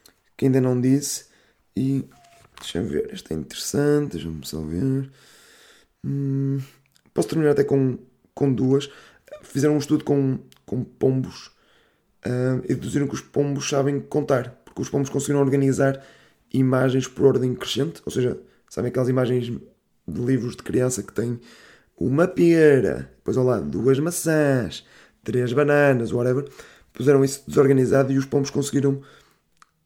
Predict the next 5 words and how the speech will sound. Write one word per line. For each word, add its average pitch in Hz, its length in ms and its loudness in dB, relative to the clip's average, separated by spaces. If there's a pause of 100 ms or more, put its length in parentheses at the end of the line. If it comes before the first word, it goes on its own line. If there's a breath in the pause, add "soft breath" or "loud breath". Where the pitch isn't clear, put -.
escolher 135 440 0 (260)
por 139 100 4
ordem 135 200 4
crescente, 135 640 -4 (100)
ah, 127 380 0